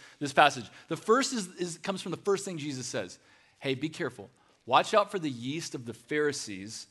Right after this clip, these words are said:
and of Herod." It's, it's a lesson about yeast. Yeast, which is used in baking bread to make it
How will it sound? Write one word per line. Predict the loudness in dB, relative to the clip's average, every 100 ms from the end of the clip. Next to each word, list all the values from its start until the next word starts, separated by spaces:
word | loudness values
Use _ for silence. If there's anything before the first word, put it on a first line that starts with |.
| _ _ _ -6
and | -4
of | -4
Herod." | -6 -8 -6 -6 -10 -20 _ _ _ _ _ _ _ _ _ _ _ _ _ _ _
It's, | -8 -8
it's | -4 -2
a |
lesson | 2 2 2 2
about | 2 2 -2 -8
yeast. | -8 -6 -6 -6 -10 -16 _ _ _ _ _ _ -12
Yeast, | -4 -2 -2 -8 -12 -18 _ _ _ _ -8
which | -6 -6
is | -6
used | -6 -6 -4
in | -4 -4
baking | 2 2 2 -4 -6
bread | -8 -4 -2 -2 -6 -14 -12
to | -8
make | -6 -4 -6
it | -8